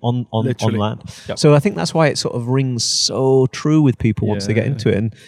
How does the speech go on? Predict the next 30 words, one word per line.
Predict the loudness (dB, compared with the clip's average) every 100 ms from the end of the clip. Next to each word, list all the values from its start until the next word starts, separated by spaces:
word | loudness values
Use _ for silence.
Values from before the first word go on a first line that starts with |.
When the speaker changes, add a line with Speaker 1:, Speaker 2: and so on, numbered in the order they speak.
| -20 _ _ _
Speaker 1:
you | 2
know, | 2
it | 4
becomes | 4 2
a | 4
cliche. | 2 2 2
If |
you | 2
listen | 0 0
to | -4
this, | 0
you | 0
obviously | 0 -2
like | -2 -2
surfing, | -2 -4 -6 -4
but, | -4 -2
you | 0
know, | 2
this | 2 -2
kind | -2 -2
of |
thing | -2 -2
that | 2
only | 4 4
a | 2
surfer | 2 0 0 0
knows, | 2 2 2 -2
and | -4 -2
that | -4
Speaker 2:
Mm. | -6